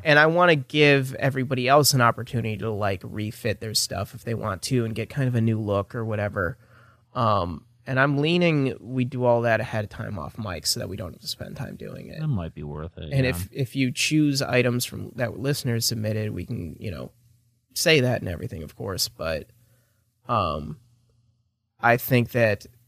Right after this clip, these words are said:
Speaker 1: and then this also gives you an opportunity to really think about, like, what kind of items you want.
Speaker 2: Mm-hmm.
Speaker 1: Because, like, like, would you pick a rapier again? Would you pick a crossbow again? Would you, you know, like, would,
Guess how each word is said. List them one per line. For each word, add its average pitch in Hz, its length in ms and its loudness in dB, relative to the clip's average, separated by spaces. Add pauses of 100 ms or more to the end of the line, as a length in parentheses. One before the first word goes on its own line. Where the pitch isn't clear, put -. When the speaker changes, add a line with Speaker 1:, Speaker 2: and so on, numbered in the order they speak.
Speaker 1:
and 127 200 2
then 120 180 2
this 123 200 2
also 123 280 2
gives 113 260 -6
you 120 80 0
an 110 80 -2
opportunity 110 480 -2
to 107 60 -8
really 113 260 -2
think 110 260 -6
about, 101 240 -6
like, 101 140 -8
what - 240 -8
kind - 180 -10
of - 80 -14
items - 300 -10
you - 80 -8
want. 53 560 -10 (100)
Speaker 2:
Mm-hmm. 98 340 2
Speaker 1:
Because, 117 360 -2
like, 107 500 -2 (1800)
like, 127 180 -8
would 117 140 -6
you 101 100 -12
pick - 240 -8
a 165 60 2
rapier 185 560 4
again? 202 360 4
Would 131 160 4
you 92 80 -10
pick - 300 -6
a 131 60 -4
crossbow 185 560 4
again? 190 400 2
Would 127 160 4
you, 120 120 -8 (160)
you 139 140 -4
know, 107 140 -2
like, 117 180 -2 (120)
would, 120 420 -2